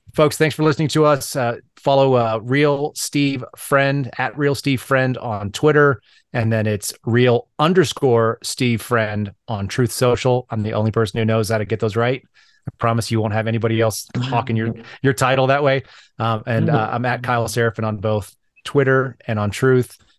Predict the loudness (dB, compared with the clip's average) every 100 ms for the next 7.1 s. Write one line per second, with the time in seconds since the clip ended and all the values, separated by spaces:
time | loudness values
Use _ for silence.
0 | _ -2 -2 0 -2 0 -2 0 2 2
1 | 2 0 -2 0 0 0 -2 -2 0 0
2 | -2 -4 -6 -4 -2 -2 -4 -6 -2 -2
3 | 0 -2 -2 0 0 0 -4 -8 -16 -20
4 | _ -6 0 0 -2 -2 2 4 4 2
5 | 0 -2 -4 -4 -2 0 2 2 0 -6
6 | -6 -6 -2 -4 -2 -4 -4 -4 -4 -4